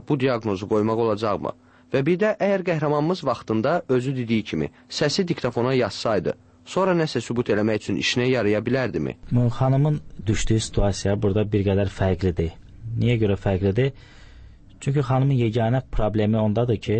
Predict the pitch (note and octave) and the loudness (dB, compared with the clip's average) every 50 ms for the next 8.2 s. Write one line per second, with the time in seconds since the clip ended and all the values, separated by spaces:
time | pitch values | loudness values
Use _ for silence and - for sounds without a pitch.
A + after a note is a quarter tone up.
0 | B2 - - - A2 G2+ F#2+ F2 G2+ F#2+ F#2 - - - F#2+ F2+ F#2+ G2 F#2+ G2 | 0 -2 -2 0 2 2 2 4 2 2 0 0 0 0 0 2 2 2 2 2
1 | G2 F2+ F2 - - F2 F2+ F2 E2+ F2 F#2 F2+ F2+ F2 - A#2+ C3+ C#3+ C3+ - | 0 0 -2 -2 0 0 2 2 2 2 2 2 2 0 0 0 0 0 -2 -8
2 | - - - - - - A#2+ A#2+ A#2+ A#2+ G#2+ - - F#2+ - - G2 G#2+ G#2 - | -14 -20 -20 -20 -4 -2 -2 0 0 0 -2 0 -2 -4 -2 0 -2 -2 0 2
3 | G2 F#2 F2+ G#2 G#2 G2 F#2 E2+ - E2+ - - - - - B2+ B2+ - - D3+ | 0 2 2 2 2 2 2 0 0 -4 -6 -6 -16 -4 -2 -2 -2 0 0 -2
4 | D#3 - - A#2+ A#2 A2 - - - F#2 E2+ - - F2+ F2 F#2 G2 G2 G2 G2+ | -2 0 0 -2 -2 -2 -2 -2 -2 -2 -2 0 0 0 2 2 2 2 2 0
5 | G2+ G2+ G#2 G2+ F#2+ - G2 F#2+ F2+ F2 - - G2 F#2 F#2+ F#2 F#2 F2+ E2+ F#2 | 2 0 0 -2 0 -2 0 0 -2 -2 0 0 0 2 2 2 2 0 0 -2
6 | F2+ - - F2+ F2 E2 - - F2+ F2 F#2 G#2+ A#2+ - - - - - - - | -4 -2 0 0 0 0 0 0 0 2 2 0 -2 -6 -14 -20 -20 -14 -2 0
7 | E3+ D3+ D3 C#3 C3+ C3 - - - C#3 A2+ F#2+ F2 E2+ - F2 F2 E2 - - | 2 2 4 2 0 0 -4 -2 0 0 2 2 0 0 0 -2 0 -2 -4 -2
8 | - E2+ D#2+ | -2 -2 -2